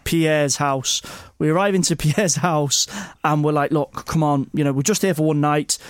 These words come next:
It's the game." And then, you know, we, we, you know, we'd already, we'd organised the flight back from Lyon the next day.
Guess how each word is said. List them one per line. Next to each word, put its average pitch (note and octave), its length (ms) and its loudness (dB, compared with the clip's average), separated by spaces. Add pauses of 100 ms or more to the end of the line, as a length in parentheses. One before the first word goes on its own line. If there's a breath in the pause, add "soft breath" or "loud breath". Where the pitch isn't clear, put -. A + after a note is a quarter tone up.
It's - 100 -8
the C#3+ 100 -2
game." F3 500 2
And D3+ 100 2
then, D3 100 2
you D3 60 2
know, C#3+ 80 2
we, C#3+ 180 -2
we, D#3 160 -4
you D#3 60 0
know, C#3 300 -2
we'd D#3+ 120 2
already, F3+ 240 2
we'd D#3+ 140 0
organised E3 380 0
the C#3+ 60 -2
flight D#3+ 260 -2
back - 160 -2
from D#3 160 0
Lyon D3 240 2
the C#3 80 0
next - 180 -4
day. D3 300 0